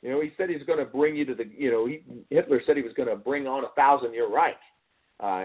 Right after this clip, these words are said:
and not only does it not last a thousand years, I mean, it barely lasts seven. Uh, you know, it, it's not even close. Uh, he overextends. Uh, he makes poor decisions militarily. He breaks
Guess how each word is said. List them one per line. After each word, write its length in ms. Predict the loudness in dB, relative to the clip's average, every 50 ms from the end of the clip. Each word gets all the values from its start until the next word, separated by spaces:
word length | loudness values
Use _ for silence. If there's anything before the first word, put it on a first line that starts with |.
| -4 -6
and 180 | -6 -6 -6
not 160 | -4 -4 -2 -2
only 160 | -2 -4 -2
does 120 | -4 -6 -6
it 100 | -6 -8
not 200 | -8 -8 -6 -6
last 240 | -6 -6 -6 -8
a 60 | -10 -6
thousand 440 | 0 2 2 4 2 0 -4 -6
years, 360 | -4 0 2 4 4 2 2 0
I 20 |
mean, 160 | -4 -4 -2 -4
it 160 | -4 0 4
barely 300 | 4 4 4 2 0 0
lasts 320 | -2 -2 -4 -6 -8 -10 0 2
seven. 260 | 4 4 4 2 -4 -14 _ _ _ _ _ _ _ _ _ _ _ _ _ _ _ _ _ -6
Uh, 300 | -4 -2 -2 -2 -4 -8 -10 -12
you 140 | -8 -8 -6
know, 300 | -4 -2 -2 -2 -4 -4
it, 460 | -6 -4 -2 0 0 2 2 2 2 0
it's 60 | 0
not 220 | 2 4 4 4
even 240 | 4 2 -2 -6 -4
close. 380 | 0 2 4 4 4 2 -2 -6 _ -4
Uh, 220 | -2 0 0 0 -2 -4 -10 -20 _ _ _ _ _ _ _ _ _ _ _ _ _ _ _ _ _ _ _ _ _ -20 -20 -20
he 340 | -18 -16 -10 -10 -8 0
overextends. 1000 | 2 4 4 4 2 0 -4 -4 -4 -6 -12 0 0 2 2 2 0 -2 -4 -4 -10 -12 _ _ _ _ _ _ _ _ -14
Uh, 240 | -12 -10 -10 -10 -10
he 200 | -8 -6 -4 -2
makes 260 | 0 0 0 0 0 -8 _ 0
poor 220 | 4 6 6 6 4
decisions 580 | 2 -4 -4 0 0 0 2 2 2 0 0 0
militarily. 800 | -2 0 0 0 -2 0 2 4 6 6 4 4 0 -2 -2 -12 _ _ _ _ _ _ _ -6 -4
He 120 | -4 -4
breaks 380 | -2 0 4 4 4 4 2